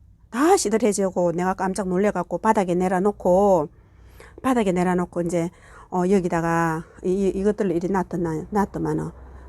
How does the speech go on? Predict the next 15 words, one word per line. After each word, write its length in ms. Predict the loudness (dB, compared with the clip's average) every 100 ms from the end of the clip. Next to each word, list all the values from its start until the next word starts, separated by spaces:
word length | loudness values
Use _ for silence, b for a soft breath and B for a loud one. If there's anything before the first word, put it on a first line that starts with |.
| -6
이제 140 | -2
이렇게 260 | -2 -2 -4
막 340 | -6 -8 -16 -20 -20 -20 -20 -12
이 80 | -8
아이들은 340 | -6 -8 -12 -16 -20 -20 -20 -20 -20 -20 -20 -20 B B B B -20 -20 -20 -20 -20 -20 _ _ -20 -20 -16 -16
예쁘게 280 | -8 -4 -2
이러고 240 | -4 -8
있습니다. 460 | -8 -8 -10 -12 -20 -20 b b b b
이거는 400 | 2 4 4 2
이상한 440 | 0 2 2 2
변화가 360 | 0 -2 -2 -2
옵니다. 240 | -4 -4
이 100 | -6
아이 160 | -6 -8
보세요. 420 | -12 -12 -12 -12